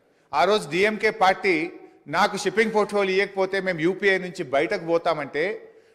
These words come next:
నేను మంత్రి పదవి కోసం ఢిల్లీ రాలేదు, నాకు ఈ పోర్ట్ఫోలియో అక్కర్లేదు, వారికి ఇచ్చేయండి, నేను వచ్చింది తెలంగాణ కోసమని"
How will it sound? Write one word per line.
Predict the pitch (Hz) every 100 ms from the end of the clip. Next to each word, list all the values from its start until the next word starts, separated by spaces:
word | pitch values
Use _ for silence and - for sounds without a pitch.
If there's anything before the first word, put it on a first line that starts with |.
| -
నేను | 147 202 220
మంత్రి | 170 160 233 202
పదవి | 226 220 214
కోసం | 214 208 208
ఢిల్లీ | 160 175 208
రాలేదు, | 202 180 185 180
నాకు | 196 175 185
ఈ | 160
పోర్ట్ఫోలియో | 165 175 - 196 185
అక్కర్లేదు, | 160 185 180 170 165 208 - - - 135
వారికి | 180 196 185
ఇచ్చేయండి, | - 233 226 214 214
నేను | 190 180
వచ్చింది | 175 240 233
తెలంగాణ | 220 165 208 233 233
కోసమని" | 214 202 202 190 190 165